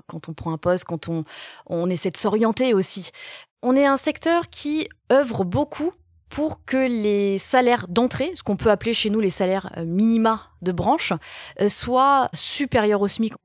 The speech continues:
Les salaires, euh, réellement pratiqués par les entreprises sont bien au-delà. On le sait très bien, encore une fois, on est confronté à des difficultés de recrutement, encore plus aujourd'hui. Les entreprises,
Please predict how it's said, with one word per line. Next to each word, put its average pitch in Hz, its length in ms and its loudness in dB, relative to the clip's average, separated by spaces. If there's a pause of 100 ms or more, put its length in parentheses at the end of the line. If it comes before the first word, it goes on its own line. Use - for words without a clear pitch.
Les 226 140 2
salaires, 254 420 4 (140)
euh, 196 60 4
réellement 247 340 4
pratiqués 247 340 -2
par 214 140 0
les 202 100 0
entreprises 208 420 -4
sont 208 120 -2
bien 190 180 -2
au-delà. 165 240 -4 (520)
On 208 40 -2
le 208 60 0
sait 214 160 2
très 226 180 0
bien, 214 240 2
encore 226 260 0
une 190 80 0
fois, 214 240 2
on 190 100 0
est 180 60 -2
confronté 190 440 -4
à - 20 -4
des 175 80 -2
difficultés 175 540 -6
de 180 40 0
recrutement, 180 400 -2
encore 185 220 -4
plus - 260 -4
aujourd'hui. 190 480 2 (140)
Les 202 160 2
entreprises, 233 560 0